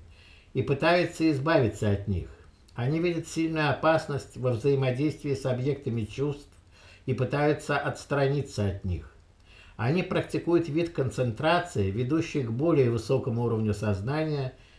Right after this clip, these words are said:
на котором чувственность и чувственные желания подавлены до некоторой степени. Эти йогины подавляют гнев, зависть и подобные им неблагие состояния ума и поднимают свое сознание до более высокого состояния.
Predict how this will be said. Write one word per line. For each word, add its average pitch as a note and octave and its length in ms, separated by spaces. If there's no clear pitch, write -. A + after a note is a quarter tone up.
на C3+ 140
котором B2+ 460
чувственность A2+ 760
и G#2+ 140
чувственные A#2+ 600
желания C3 540
подавлены B2+ 600
до A#2+ 160
некоторой G#2 400
степени. F2 580
Эти G3 280
йогины D#3+ 560
подавляют C#3 600
гнев, C3+ 580
зависть C3+ 640
и G3+ 40
подобные C#3+ 540
им D3+ 260
неблагие B2+ 520
состояния B2+ 640
ума A#2+ 440
и A#2+ 60
поднимают C#3 600
свое D3+ 240
сознание C#3 600
до A#2 160
более C#3 300
высокого A#2+ 500
состояния. G2 840